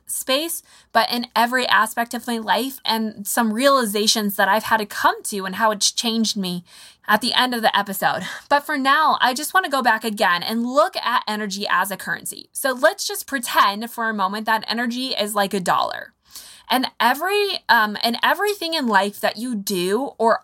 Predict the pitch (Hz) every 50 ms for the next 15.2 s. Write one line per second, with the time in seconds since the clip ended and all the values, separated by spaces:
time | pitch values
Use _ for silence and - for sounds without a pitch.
0 | _ - 226 254 302 359 381 427 415 - 330 320 330 320 311 320 320 330 277 294
1 | 349 381 381 - - - - 277 247 247 311 415 - - - - _ _ _ 240
2 | - 240 220 233 - - 247 247 277 277 262 262 247 240 247 240 233 - - -
3 | 214 220 214 214 233 330 - - - - 214 180 170 185 - 180 185 196 - -
4 | - - - _ _ - - - - - - - - _ _ _ - 277 285 -
5 | - - - 294 269 311 330 349 370 403 403 359 320 330 311 285 - - - 254
6 | 285 294 294 - - 208 180 175 196 - - - _ - 233 233 226 220 214 233
7 | 233 240 247 - - - 220 220 - - - - _ _ - - - - 254 269
8 | - - 349 339 339 339 339 339 359 349 349 370 381 381 381 370 _ - - -
9 | - _ _ _ - 240 240 247 254 262 233 - - - _ _ _ _ _ _
10 | _ - 269 285 285 285 240 - 220 185 175 175 160 160 - - 50 50 50 50
11 | _ _ _ _ _ _ _ - - - - - - _ - - 285 285 269 339
12 | 415 - - - - 392 403 392 415 320 269 277 262 233 247 202 190 196 202 202
13 | 208 208 - - 214 208 208 - 233 170 - 233 220 202 214 240 226 277 320 330
14 | 330 302 277 - 233 226 233 - 226 208 - - 202 180 185 185 175 - - -
15 | - - -